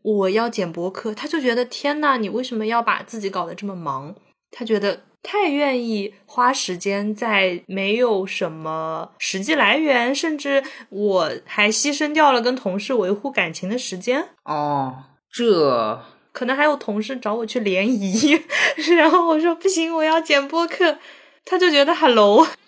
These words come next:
Speaker 2: 嗨，那倒也不用连，就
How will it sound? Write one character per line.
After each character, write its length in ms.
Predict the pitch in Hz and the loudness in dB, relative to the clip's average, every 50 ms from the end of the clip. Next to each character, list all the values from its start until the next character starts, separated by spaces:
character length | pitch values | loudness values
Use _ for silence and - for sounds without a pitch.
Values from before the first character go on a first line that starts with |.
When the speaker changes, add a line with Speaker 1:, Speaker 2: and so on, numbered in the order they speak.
| _ _ | _ _
Speaker 2:
嗨， 1300 | - - - - 392 415 440 427 392 320 254 208 180 151 139 127 123 123 117 113 110 104 - - - _ _ - | -14 -12 -6 -2 0 0 2 2 2 2 2 2 2 0 -2 -4 -6 -6 -6 -6 -8 -8 -12 -16 -20 _ _ -4
那 180 | 285 349 370 311 | 0 0 2 4
倒 120 | 302 285 | 4 4
也 140 | 254 202 151 | 4 4 2
不 120 | - - 160 | 0 0 0
用 200 | 196 208 190 165 | 2 2 2 2
连， 460 | 139 123 110 107 110 110 107 - - | 0 -2 -4 -4 -4 -6 -8 -10 -8
就 400 | - - 262 247 233 220 226 226 | -4 0 2 4 6 4 4 2